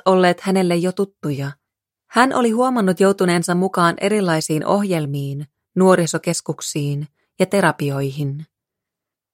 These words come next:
Hän oli tietenkin venkoillut ja väittänyt vastaan uhmakkaaseen tyyliinsä, mutta kyseinen poliisin ote oli pitänyt kuin karhurauta, eikä se ollut kirvonnut. Poliisin hellittämätön sinnikkyys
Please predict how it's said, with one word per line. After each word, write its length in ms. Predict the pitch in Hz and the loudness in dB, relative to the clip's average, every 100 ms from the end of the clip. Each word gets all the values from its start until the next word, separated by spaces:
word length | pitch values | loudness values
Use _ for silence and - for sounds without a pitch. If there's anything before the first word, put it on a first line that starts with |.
| _ _ | _ _
Hän 240 | - 220 247 | -2 0 4
oli 180 | 247 233 | 4 4
tietenkin 600 | 254 277 254 208 202 185 | 2 2 2 0 0 2
venkoillut 600 | 233 220 202 185 165 - | 0 0 0 0 -2 -2
ja 80 | |
väittänyt 440 | 175 202 202 165 165 | 0 0 -2 -6 -2
vastaan 460 | 180 185 - 180 160 | -2 -2 -2 -4 0
uhmakkaaseen 840 | 202 214 202 196 185 185 185 180 | 0 0 0 0 -2 0 0 -2
tyyliinsä, 680 | 180 160 139 135 139 - 151 143 _ _ _ _ _ _ _ | 0 0 -2 -4 -6 -8 -10 -14 _ _ _ _ _ _ _
mutta 200 | 202 202 | -4 -2
kyseinen 560 | 202 226 - 240 208 185 | 0 -2 0 0 2 0
poliisin 500 | 214 220 180 - 151 | 0 0 0 0 -6
ote 360 | - 185 - 143 _ _ _ _ | -6 -8 -10 -14 _ _ _ _
oli 180 | 196 196 | 4 6
pitänyt 420 | 196 226 233 185 | 6 0 0 0
kuin 280 | - 180 170 | 0 0 0
karhurauta, 840 | - 214 196 170 170 147 139 - 151 - _ _ _ _ | 0 0 0 0 0 0 -4 -8 -14 -14 _ _ _ _
eikä 260 | 170 160 165 | 4 6 4
se 160 | - 180 | -4 0
ollut 320 | 185 175 175 | 0 0 -4
kirvonnut. 600 | - 165 147 139 135 139 - - _ _ _ _ _ _ _ _ _ _ _ | -2 0 0 -2 -4 -6 -10 -20 _ _ _ _ _ _ _ _ _ _ _
Poliisin 460 | 196 214 208 208 | 6 8 6 4
hellittämätön 720 | 185 220 240 220 190 175 170 156 | 2 0 0 -2 -2 -2 0 -4
sinnikkyys 760 | - 202 180 - - 160 156 | 0 0 0 -4 -4 -2 -2